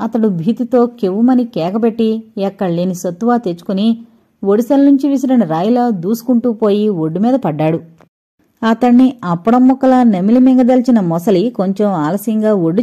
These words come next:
చేరింది. కాని ఈ లోపలే చంద్రవర్మ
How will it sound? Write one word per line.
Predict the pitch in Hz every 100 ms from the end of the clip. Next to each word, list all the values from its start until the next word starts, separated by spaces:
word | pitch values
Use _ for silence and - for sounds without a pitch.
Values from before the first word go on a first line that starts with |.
| 240
చేరింది. | 151 160 165 - _ _ _ _ _ _ _ _ -
కాని | 190 170 190 247 247
ఈ | 214 226
లోపలే | 240 233 233 226
చంద్రవర్మ | 220 156 170 202 208 175 190 233